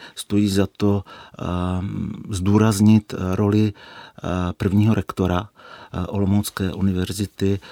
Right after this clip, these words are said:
filozofa a sociologa, eh, J L Fischera. Já se přiznám zcela otevřeně, že vzhledem k tomu, jak on se zachoval v únoru čtyřicet osm, že jsem se na jeho osobu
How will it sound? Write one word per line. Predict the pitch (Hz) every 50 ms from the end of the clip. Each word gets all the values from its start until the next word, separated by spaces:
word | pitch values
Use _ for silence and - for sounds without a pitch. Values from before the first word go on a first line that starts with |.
| - -
filozofa | _ - - 98 92 87 104 95 - - 101 98
a | 101 - - 101
sociologa, | 95 - - - - - 98 98 101 92 90 95 95 95
eh, | - - - - 90 90 90 87 85 -
J | - 92 92 90 90 -
L | - - 104 104 104 101 - - - - - - _ - 90 87
Fischera. | 87 - - 92 - - 104 101 104 107 104 - - - - - - - - - - -
Já | - 90 95 98
se | 101 - - 110 - _ _ _
přiznám | _ - - - - 113 113 113 110 110 113 113 113 110 107 98 98 98 - - - _ - -
zcela | - 117 107 - -
otevřeně, | - - 113 104 104 107 107 107 104 110 110
že | 104 113
vzhledem | 101 90 92 101 110 113
k | 110 -
tomu, | - 107 95 107
jak | 110 101 - -
on | 107 101
se | - 120
zachoval | 101 92 92 - - 110 107 107
v | 95 -
únoru | - 98 98 98 110 104
čtyřicet | - - - 98 - - 117 -
osm, | - 101 - - 101 101
že | 95 92
jsem | 92 - - 101 98
se | - -
na | 104 107 107
jeho | 104 107 104
osobu | - 101 - - 101 101 110